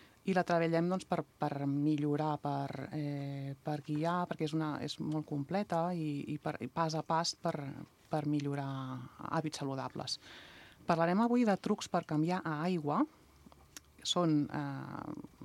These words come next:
cinc o si-, eh, sí, cinc o sis consells. A casa disposem sempre d'aigua, de fàcil accés. Eh, en un lloc fresc, sobretot ara que ve la calor, evitarem comprar begudes que no siguin aigua, sucs, per exemple,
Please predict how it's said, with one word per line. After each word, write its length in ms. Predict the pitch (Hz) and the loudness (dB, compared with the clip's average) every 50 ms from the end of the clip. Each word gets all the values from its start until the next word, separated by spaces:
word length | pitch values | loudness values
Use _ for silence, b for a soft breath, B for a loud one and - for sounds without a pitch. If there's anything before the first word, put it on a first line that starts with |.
| - - - - - - - | -18 -18 -20 -20 -18 -10 -4
cinc 240 | - 247 226 175 156 | 0 2 2 4 2
o 20 | 147 | 2
si-, 160 | - 139 139 - | 0 -4 -4 -2
eh, 320 | 156 151 147 143 143 156 147 | -2 -2 -2 -2 -4 -4 -6
sí, 240 | - - - 180 - | -6 -6 -6 -6 -6
cinc 220 | - - 214 180 147 | -2 0 0 2 2
o 40 | 139 | 0
sis 280 | - - - - - - - | -2 -4 -4 -6 -6 -10 -6
consells. 540 | - - - 127 - - 95 - - - - B B B B B B B B | -4 -2 0 0 0 0 -2 -4 -6 -6 -8 B B B B B B B B
A 80 | 175 170 | -2 2
casa 300 | - 202 208 208 233 240 | 4 4 4 4 4 4
disposem 640 | 220 190 165 - - 175 156 175 175 165 170 165 151 | 2 2 0 -2 -2 0 2 4 4 6 4 4 4
sempre 320 | - - 180 165 151 156 143 | 4 2 2 2 4 2 2
d'aigua, 320 | 135 135 143 165 240 339 - - - - | 2 2 4 4 4 4 4 0 -6 -8
de 140 | - - 151 | -8 -6 -2
fàcil 280 | - 151 143 156 139 139 | -2 -2 -2 -2 -4 -4
accés. 520 | 135 - - - 180 254 370 - - - - | -4 -4 -4 0 0 0 0 0 -2 -4 -6
Eh, 260 | - - - - 151 147 147 143 - - | -10 -14 -8 -6 -4 -2 -2 -4 -2 -2
en 160 | 160 156 160 | 0 0 2
un 20 | 165 | 2
lloc 160 | 202 202 - - | 0 0 -2 -4
fresc, 400 | - - 175 160 156 - - - | 0 2 4 4 4 2 0 -4
sobretot 400 | - - 151 147 147 151 - 151 | -4 -2 -2 0 0 0 0 0
ara 160 | 151 165 160 | 0 0 0
que 120 | - 147 | 0 0
ve 80 | 143 143 | 2 0
la 120 | 147 143 | 0 0
calor, 240 | - 139 139 196 330 - B B B B B B B B B B B B B - | 0 2 2 2 2 0 B B B B B B B B B B B B B -2
evitarem 600 | 180 185 175 170 - 175 165 185 185 170 156 147 139 135 - - - - - | 0 2 2 2 4 4 4 6 6 6 6 6 4 2 -4 -14 -20 -20 -8
comprar 640 | - 170 165 156 156 151 - 165 175 170 160 147 135 - | -2 0 2 2 2 0 0 2 2 2 2 2 0 -2
begudes 540 | 156 156 151 156 185 185 160 151 143 - - | -2 0 0 0 0 2 2 0 0 -2 0
que 80 | - | 0
no 120 | 156 160 160 | 0 2 2
siguin 320 | - - 165 147 151 151 | 0 -2 -2 0 0 0
aigua, 360 | 175 196 208 190 165 180 226 330 - - - | 2 0 0 0 2 0 0 0 -4 -8 -12
sucs, 440 | - - - 190 170 - - - - - | -12 -4 -2 -2 -2 0 -2 -4 -4 -2
per 120 | - 156 147 | -2 -4 -4
exemple, 400 | 139 131 156 151 151 151 196 | 0 2 4 4 4 4 2